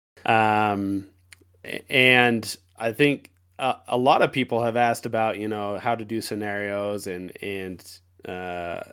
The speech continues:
if we know how to do 'em. Anyway, so I think Ben's gonna start us off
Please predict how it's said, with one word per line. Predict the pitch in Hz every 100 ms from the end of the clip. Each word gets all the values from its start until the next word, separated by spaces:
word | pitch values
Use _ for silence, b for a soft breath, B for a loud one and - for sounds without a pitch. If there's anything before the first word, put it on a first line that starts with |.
| _ _ -
if | 113 -
we | 107 101
know | 101
how | 95 98
to | 92
do | 101
'em. | 101 B B B
Anyway, | 208 143 139 -
so | - 165 156 139 - b b b b -
I |
think | 165 156
Ben's | 147 180 -
gonna | 165
start | 156 156 151
us | 147
off | 139 131 -